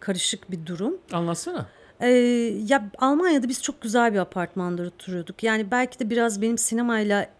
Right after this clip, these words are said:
Speaker 1: ilişkim de biraz Almanya'dan başlıyor yani düşündüğüm zaman. Ee, apartmanımız böyle savaş döneminden kalan bir apartmandı. Böyle hafif hafif hala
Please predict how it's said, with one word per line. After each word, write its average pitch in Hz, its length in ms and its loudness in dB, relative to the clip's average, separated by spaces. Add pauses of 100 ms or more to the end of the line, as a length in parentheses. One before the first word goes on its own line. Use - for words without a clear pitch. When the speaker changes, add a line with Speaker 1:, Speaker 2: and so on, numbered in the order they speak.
Speaker 1:
ilişkim 226 500 0
de 196 80 -4
biraz 208 200 0
Almanya'dan 180 720 0
başlıyor 165 420 -4
yani 160 260 -4
düşündüğüm 170 540 -6
zaman. 170 300 -4 (720)
Ee, 208 260 2
apartmanımız 302 640 0
böyle 294 160 2
savaş 262 520 -2
döneminden 254 420 2
kalan 180 360 -2
bir 156 60 -4
apartmandı. 180 640 -6
Böyle 196 120 -2
hafif 196 300 -10
hafif 214 240 -6
hala 202 380 2